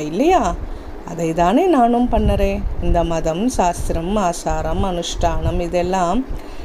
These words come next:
யார் உருவி-, உருவாக்கினான்னு எனக்கு தெரியாது. ஆனா இதெல்லாம் சரியான இடத்துக்கு போறதுக்கான பாதைன்னு எனக்கு முன்னால இருந்தவா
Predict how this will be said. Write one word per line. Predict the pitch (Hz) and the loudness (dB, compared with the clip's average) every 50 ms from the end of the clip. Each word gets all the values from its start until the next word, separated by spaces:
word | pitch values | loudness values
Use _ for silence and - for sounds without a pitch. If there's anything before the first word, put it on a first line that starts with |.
| - - - | -10 -6 -2
யார் | 180 185 190 220 262 320 330 294 | 2 2 4 4 4 4 2 2
உருவி-, | 247 226 214 220 208 233 - - - - - | 4 2 2 2 2 0 -2 -2 -2 0 2
உருவாக்கினான்னு | 214 226 240 247 240 233 233 240 - 240 226 220 214 214 220 233 262 269 | 4 4 4 4 4 4 2 2 0 -2 0 0 2 2 2 2 2 2
எனக்கு | 233 190 180 - - - 285 - | 2 0 -2 -4 -6 -6 -4 -4
தெரியாது. | - - 156 151 147 147 147 - - - - - - - - - 156 | -2 -2 -2 -2 -2 -4 -4 -6 -8 -10 -10 -10 -12 -12 -12 -10 -8
ஆனா | 165 170 170 160 156 165 202 262 - - - - - | -6 -4 -4 -4 -4 -2 -2 -2 -2 -2 -4 -6 -6
இதெல்லாம் | 156 165 170 165 185 262 370 440 370 | -4 -2 -2 0 0 0 0 -2 -2
சரியான | - 208 180 185 185 202 247 381 427 349 | -2 -2 -2 0 2 2 2 2 2 2
இடத்துக்கு | 240 202 202 - 220 202 - 196 | 2 2 0 -2 -2 -4 -4 -4
போறதுக்கான | - - 196 196 190 190 185 185 180 - - 175 170 170 165 160 - | -4 0 2 2 2 2 0 -4 -4 -2 0 0 0 0 -2 -2 -2
பாதைன்னு | 175 165 165 165 160 170 175 180 180 175 165 | -2 -2 -2 -2 -2 -2 -2 -2 -2 -4 -4
எனக்கு | 160 165 165 - 294 370 370 - - - - - - - - - - | -4 -6 -4 -2 -2 -2 -2 -4 -10 -16 -12 -10 -10 -8 -8 -4 0
முன்னால | 196 202 226 254 269 285 302 302 311 320 285 262 | 2 4 6 6 6 4 4 2 2 2 2 2
இருந்தவா | 214 190 185 185 185 180 175 160 175 | 0 0 -2 -2 -2 -2 0 0 2